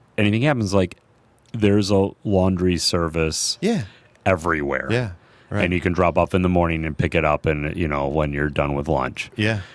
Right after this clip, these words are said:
Speaker 1: And throw that back in. Um, yeah, it's the, uh, and, and really, like, a lot of times, like, "No, one pair of shoes will be fine."
Speaker 2: Yes.
Speaker 1: That's all,
Speaker 2: Right.
Speaker 1: that's also plenty.
Speaker 2: Yeah.
Speaker 1: Yeah. It's,
Speaker 2: That's
Speaker 1: uh,
Speaker 2: right.
Speaker 1: by the way,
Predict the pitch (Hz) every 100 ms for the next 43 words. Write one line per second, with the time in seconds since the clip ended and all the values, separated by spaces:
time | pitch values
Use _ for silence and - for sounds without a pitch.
0 | - 87 78 73 73 73 78 78 71 -
1 | - - - 101 87 82 73 - _ _
2 | _ _ _ _ - - _ _ _ _
3 | _ _ _ _ - 113 98 78 101 98
4 | - 101 90 85 82 85 90 82 80 85
5 | 82 78 98 85 87 82 80 82 101 87
6 | 120 107 104 95 98 90 80 87 85 -
7 | 110 101 95 92 85 87 80 - 76 69
8 | 65 67 - - - _ _ _ _ _
9 | _ _ _ - 123 110 - - - 92
10 | 90 - 85 113 95 95 92 90 - 90
11 | 80 78 71 76 67 60 - _ _ _
12 | - - 127 175 - 92 - _ _ _
13 | 139 117 131 120 113 107 85 107 101 98